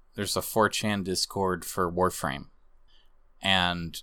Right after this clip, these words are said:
they have a section for Warframe, and then they have a section for other games, if you just wanna talk. And I don't remember why, but somebody brought up Overwatch. Maybe it was this new character. And everybody started ragging on Overwatch right away. It's just like, "Who even plays that? It's a du-,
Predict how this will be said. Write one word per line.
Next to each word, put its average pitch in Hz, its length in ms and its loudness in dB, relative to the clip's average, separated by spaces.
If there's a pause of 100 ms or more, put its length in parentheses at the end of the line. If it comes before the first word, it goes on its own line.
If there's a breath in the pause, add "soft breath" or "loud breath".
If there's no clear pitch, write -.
they 101 100 2
have 104 200 6
a 92 60 0
section 107 340 2
for 98 180 -2
Warframe, 120 560 4
and 98 100 -2
then 98 120 0
they 98 60 2
have 98 80 2
a 92 40 -2
section 98 380 0
for - 160 -2
other 98 160 2
games, 73 400 -4
if 82 80 -8
you 85 80 -4
just 82 160 -4
wanna 87 140 0
talk. - 420 -2 (600 soft breath)
And 107 140 2
I 113 40 4
don't 151 120 4
remember 143 240 0
why, 101 340 4
but 95 320 -2
somebody 127 440 2
brought 101 260 4
up 98 100 4
Overwatch. 87 800 0 (100)
Maybe 98 100 -6
it 98 40 -4
was 95 120 -4
this - 160 -4
new 90 80 -6
character. 82 580 -6 (500 soft breath)
And - 120 0
everybody 110 320 4
started 101 260 2
ragging 90 340 2
on 82 120 -2
Overwatch 82 560 -4
right 78 180 2
away. 71 420 -4
It's - 140 -4
just 104 100 0
like, 127 100 2
"Who 190 120 4
even 147 160 4
plays 135 340 8
that? 92 280 8
It's 127 160 0
a 120 60 2
du-, 123 320 6